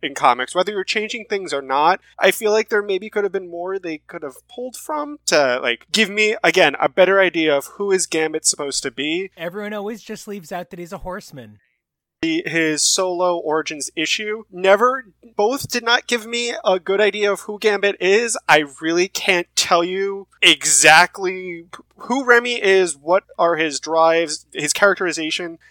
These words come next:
Speaker 1: There just seems to be so much lacking from
Speaker 2: He
Speaker 1: it
Speaker 2: wants
Speaker 1: that
Speaker 2: to
Speaker 1: I,
Speaker 2: be a
Speaker 1: from
Speaker 2: great
Speaker 1: a char-
Speaker 2: chef, and to get there, to get to Costa-, wait, no, sorry,
Speaker 1: No,
Speaker 2: wrong
Speaker 1: no, no, no.
Speaker 2: Remy, wrong Remy, got it.
Speaker 1: But he did go to Paris, so
Speaker 2: I was thinking X-Men
Speaker 1: Yeah, that
Speaker 2: tattooey, got it, got it.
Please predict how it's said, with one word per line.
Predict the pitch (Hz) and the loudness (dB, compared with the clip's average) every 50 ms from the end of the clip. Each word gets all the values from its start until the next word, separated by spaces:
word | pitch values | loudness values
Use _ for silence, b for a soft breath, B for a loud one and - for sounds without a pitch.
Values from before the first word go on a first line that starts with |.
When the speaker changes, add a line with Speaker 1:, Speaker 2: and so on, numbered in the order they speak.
| b | b
Speaker 1:
There | - 196 | 0 0
just | 190 247 262 - | 2 2 0 -2
seems | - 277 285 285 | -2 -2 -4 -6
to | - | -6
be | 311 - | -6 -4
so | - - 208 | -4 -2 -2
much | 196 185 - - | -2 -4 -4 0
lacking | 160 123 127 - - - 247 254 | 4 4 4 4 2 -2 -8 -6
from | - - 285 285 320 | -2 -2 -2 0 0
Speaker 2:
He | 311 | 0
Speaker 1:
it | 196 | 2
Speaker 2:
wants | 208 202 170 | 2 2 4
Speaker 1:
that | - 139 | 4 2
Speaker 2:
to | 143 139 | 2 0
Speaker 1:
I, | 135 | -2
Speaker 2:
be | 240 226 | -4 -6
a | 220 | -6
Speaker 1:
from | 185 - - | -8 -8 -8
Speaker 2:
great | 185 196 - 180 | -6 -4 -4 -4
Speaker 1:
a | 170 | -2
char- | - - 226 214 | 2 2 2 2
Speaker 2:
chef, | 170 147 120 - - - _ _ _ | 2 -2 -6 -10 -16 -20 _ _ _
and | - 180 175 170 175 165 147 _ _ _ - _ | -8 -8 -6 -6 -8 -10 -16 _ _ _ -20 _
to | - 185 | -20 -20
get | 160 - 220 220 226 220 _ | -14 -10 -8 -8 -8 -8 _
there, | 196 175 156 147 143 - | -6 -6 -6 -6 -8 -12
to | - 170 | -16 -14
get | 156 190 214 220 | -10 -10 -10 -10
to | - 220 | -10 -16
Costa-, | - - - 196 - - - 226 | -20 -18 -18 -18 -16 -16 -16 -14
wait, | 185 180 165 135 127 _ | -10 -10 -10 -10 -12 _
no, | 151 156 160 147 131 117 104 101 _ | -12 -10 -8 -8 -8 -8 -10 -14 _
sorry, | - - - 185 165 147 135 123 123 127 143 | -14 -6 -4 -4 -2 -2 -4 -8 -12 -18 -18
Speaker 1:
No, | 139 175 185 202 202 202 | -6 4 8 10 10 10
Speaker 2:
wrong | 208 | 10
Speaker 1:
no, | 208 202 | 8 4
no, | 196 196 185 | 4 2 2
no. | 185 170 160 151 | 2 2 2 0
Speaker 2:
Remy, | 143 151 160 | -4 -8 -10
wrong | 135 165 175 175 170 175 170 | -6 -2 -2 0 -2 -2 -4
Remy, | 165 160 151 139 127 113 110 107 _ | -6 -6 -6 -8 -10 -14 -18 -20 _
got | - 151 143 135 131 | -8 -6 -6 -6 -6
it. | 120 107 - _ | -10 -14 -4 _
Speaker 1:
But | - 208 196 - | 6 6 6 6
he | - 240 214 | 4 0 4
did | - 247 262 254 | 6 6 6 6
go | - 262 254 | 8 8 8
to | 254 240 | 8 6
Paris, | - - 277 269 233 202 147 120 127 - - - - - | 4 4 6 8 8 8 8 6 4 2 0 -2 -4 -4
so | - - - - - 196 180 151 147 143 139 131 131 131 | -2 0 2 4 4 6 6 6 6 6 4 0 -2 -6
Speaker 2:
I | 175 196 | -8 -8
was | 202 214 - | -8 -10 -12
thinking | - 220 202 190 214 220 | -12 -12 -10 -8 -10 -8
X-Men | 220 185 185 - - 190 190 185 190 | -8 -8 -8 -8 -8 -6 0 2 2
Speaker 1:
Yeah, | 185 | 4
that | 165 180 196 - - | 4 4 2 2 0
Speaker 2:
tattooey, | - 190 170 147 139 120 110 98 _ | -4 -8 -8 -8 -10 -12 -14 -14 _
got | - 156 143 131 120 | -6 -4 -4 -4 -6
it, | 113 110 - - | -10 -16 -14 -10
got | 147 139 127 113 | -10 -8 -8 -10
it. | 101 95 | -12 -18